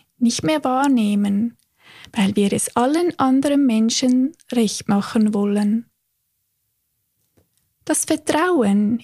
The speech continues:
in uns selbst schwindet. Umso wichtiger ist es, uns wieder auf unsere Intuition zu besinnen und ihr mehr Beachtung zu schenken.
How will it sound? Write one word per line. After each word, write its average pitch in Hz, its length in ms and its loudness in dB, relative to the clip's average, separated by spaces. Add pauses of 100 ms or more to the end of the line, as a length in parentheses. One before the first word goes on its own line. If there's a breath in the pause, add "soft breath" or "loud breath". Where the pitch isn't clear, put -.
in 220 180 2
uns 196 280 0
selbst 247 420 -4
schwindet. 220 580 0 (1400 soft breath)
Umso 302 380 0
wichtiger 349 680 -2
ist - 360 -2
es, 208 520 -4 (200)
uns 202 260 0
wieder 311 420 0 (200)
auf - 180 -8
unsere 226 320 0
Intuition 269 960 -2
zu - 160 -4
besinnen 240 880 0 (460 loud breath)
und 285 340 2
ihr 269 380 2 (240)
mehr 320 300 0
Beachtung 262 840 0
zu - 160 -2
schenken. 208 840 0